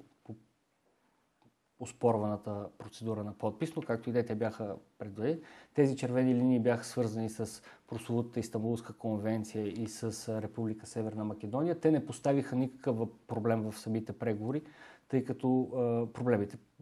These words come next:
практически са решени и двата към този момент. Едното е решено с решение на Конституционния съд по отношение на Истанбулската конвенция,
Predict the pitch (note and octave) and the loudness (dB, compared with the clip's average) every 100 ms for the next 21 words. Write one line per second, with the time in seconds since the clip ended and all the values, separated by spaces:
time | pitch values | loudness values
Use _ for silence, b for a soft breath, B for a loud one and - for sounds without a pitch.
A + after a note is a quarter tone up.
0 | B2+ - A2+ - B2 - - - B2 A2+ | -14 -4 -2 0 -2 -4 -10 -2 0 2
1 | C3+ A#2+ A#2+ A2 A2+ A2+ A#2 A2+ A#2 A2+ | 2 4 4 6 4 2 -6 0 0 2
2 | A2 A2 G2 G#2+ G#2+ A#2 A2+ A2+ G2+ G2 | 2 0 -2 -6 0 0 0 -4 -6 -8
3 | - G#2 A2+ G#2+ G#2 G2 - b b b | -10 -6 -2 -4 -6 -14 -18 b b b
4 | b - A2 A2+ G#2+ G2+ G2+ F#2 - A#2+ | b -18 -6 -2 -2 -2 -8 -8 -4 0
5 | E3 E3 F#3+ - _ _ F3+ F3+ F3 F3+ | 0 -2 -6 -8 _ _ -6 -4 -4 -2
6 | F3+ F3 E3+ E3+ E3+ E3 - E3 E3+ D#3+ | 0 0 0 0 0 0 -6 -4 0 0
7 | E3+ E3 E3+ | -2 -4 -10